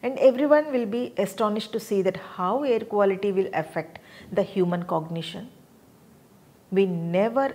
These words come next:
ever thought of it. What is meant by the cognition? It is quite simply that is a process of thinking, like, uh, memory functions, decision making, critical analysis and even creativity. So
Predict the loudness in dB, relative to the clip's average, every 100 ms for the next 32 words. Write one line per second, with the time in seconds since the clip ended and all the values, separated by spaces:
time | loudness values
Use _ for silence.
0 | -2 0 4 2 0 -6 -4 -4 -6 -8
1 | -10 -18 -20 _ -20 _ -2 0 0 0
2 | 0 0 0 -2 -2 0 2 0 -4 -6
3 | -10 -14 -20 -20 -20 _ _ -16 -8 -8
4 | -8 -2 0 0 -4 -6 -4 -4 -4 -6
5 | -12 -20 -20 -20 _ 0 2 2 0 0
6 | 0 0 0 -4 -6 -4 -6 -6 -12 -14
7 | -20 -20 -20 -20 _ 0 4 4 4 4
8 | 4 6 6 8 6 2 -2 -2 -2 -2
9 | -2 -2 -2 -2 -4 -4 -2 -2 -2 -4
10 | -6 -8 -16 -20 0 2 2 4 2 4
11 | 0 2 2 0 0 -4 -2 -4 -2 0
12 | 0 0 -2 -2 -2 -2 -4 -10 -12 -14
13 | -16 _ -20 -20 -20 -20 -6 -2 -2